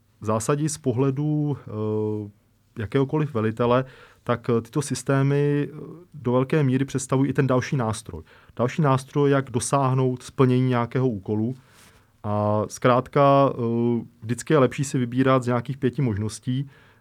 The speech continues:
kdy dokážete přímo ušít, řeknu, na míru té dané situaci to, co chcete použít a dosáhnout tak nejlepších měřítek. Čili v okamžiku, kdy pro toho velitele, eh, bude,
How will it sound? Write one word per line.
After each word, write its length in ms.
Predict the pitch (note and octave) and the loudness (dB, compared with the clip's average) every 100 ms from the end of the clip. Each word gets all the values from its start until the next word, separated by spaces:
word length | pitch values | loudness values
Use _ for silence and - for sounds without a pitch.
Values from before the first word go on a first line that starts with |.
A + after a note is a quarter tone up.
| _ | _
kdy 180 | G#2+ A2+ | -4 -2
dokážete 600 | A#2 B2+ A#2+ B2 C3 B2+ | 0 0 0 0 2 0
přímo 760 | - - A#2+ A#2+ B2 B2 B2 A#2 - - | -2 -6 -2 0 2 2 2 0 -10 -4
ušít, 360 | C3 - C3+ A#2 | -4 -2 -4 -4
řeknu, 260 | B2 C3+ | -4 -2
na 80 | B2 | 0
míru 340 | A2+ A#2 A#2 A2+ | 2 2 2 2
té 120 | A#2+ | 0
dané 240 | A#2 A#2+ | 2 0
situaci 480 | - A2+ B2 A#2 B2+ | -4 -2 0 0 -2
to, 120 | A#2+ | -6
co 100 | C3 | -6
chcete 240 | - C3+ C3 | -8 -6 -4
použít 320 | A2 A2 A2+ | -2 -4 -4
a 40 | |
dosáhnout 400 | G#2 - A#2 A#2+ | -8 -4 -4 -2
tak 120 | A#2+ | -4
nejlepších 320 | A2 A2 - A2 | -4 -6 -6 -8
měřítek. 380 | F#2 F#2+ - - - - - - _ - | -6 -10 -14 -18 -20 -20 -20 -20 _ -6
Čili 200 | - B2+ | 2 2
v 80 | B2 | 2
okamžiku, 400 | B2+ B2+ C3 C3+ | 0 2 0 -4
kdy 320 | B2+ C3 C3 | 2 4 4
pro 160 | B2+ A#2 | 0 0
toho 160 | C#3+ | 2
velitele, 520 | A#2+ A#2+ B2+ B2 B2+ | 2 0 0 2 2
eh, 380 | B2 - _ A#2 A2 A2 A2 | 0 -10 _ -6 -2 0 0
bude, 560 | G#2 G#2+ A#2 C3 C3+ | -4 -6 2 4 4